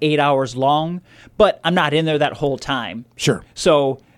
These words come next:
Speaker 1: you know, we're going, taking the kids out to break in the cafeteria. So just in my classroom, I'm in there around six hours a day. So that is, over the course of a school year, one thousand eighty hours.
Speaker 2: Right.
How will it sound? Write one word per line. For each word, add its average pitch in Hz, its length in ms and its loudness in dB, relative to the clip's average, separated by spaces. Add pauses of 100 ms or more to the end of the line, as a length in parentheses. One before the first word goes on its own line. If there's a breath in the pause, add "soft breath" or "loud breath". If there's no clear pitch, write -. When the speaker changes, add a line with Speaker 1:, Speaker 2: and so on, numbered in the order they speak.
(160 soft breath)
Speaker 1:
you 139 100 -6
know, 143 60 0
we're 143 140 -2
going, 143 360 0
taking 139 240 -6
the 127 60 -10
kids 135 240 -2
out 135 200 0
to - 60 -8
break 143 440 -2
in - 120 -8
the 127 60 -8
cafeteria. 143 460 -2
So 151 180 0
just 202 240 -2
in 247 160 4
my 175 140 2
classroom, 147 560 -2
I'm 139 200 0
in 175 160 2
there 151 200 4
around 147 760 2
six - 400 -4
hours 135 360 0
a 123 60 -4
day. 113 360 -4 (580 loud breath)
So 160 220 0
that 160 180 4
is, 156 260 -2 (400)
over 202 200 4
the 220 80 4
course 156 260 0
of 147 80 -8
a 135 40 -6
school 170 340 0
year, 123 180 -2
one 156 300 0
thousand 139 580 -2
eighty 131 300 -4
hours. 98 520 -8 (260)
Speaker 2:
Right. 98 240 -6